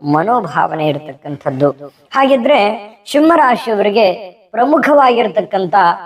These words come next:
ಹಣಕಾಸಿಗೆ ಸಂಬಂಧಪಟ್ಟಂತಹ ಕಾರಣಗಳು ಯಾವ್ಯಾವು ಅನ್ನುವಂಥದ್ರ ಬಗ್ಗೆ ನಾವಿಲ್ಲಿ ಒಂದೊಂದಾಗಿ ನೋಡ್ತಾ ಹೋಗೋಣ.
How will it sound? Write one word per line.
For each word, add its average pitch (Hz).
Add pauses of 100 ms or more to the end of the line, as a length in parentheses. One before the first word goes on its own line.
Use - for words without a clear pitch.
(160)
ಹಣಕಾಸಿಗೆ 202
ಸಂಬಂಧಪಟ್ಟಂತಹ 165 (460)
ಕಾರಣಗಳು 247
ಯಾವ್ಯಾವು 180
ಅನ್ನುವಂಥದ್ರ 160
ಬಗ್ಗೆ 147
ನಾವಿಲ್ಲಿ 160
ಒಂದೊಂದಾಗಿ 156
ನೋಡ್ತಾ 151
ಹೋಗೋಣ. 151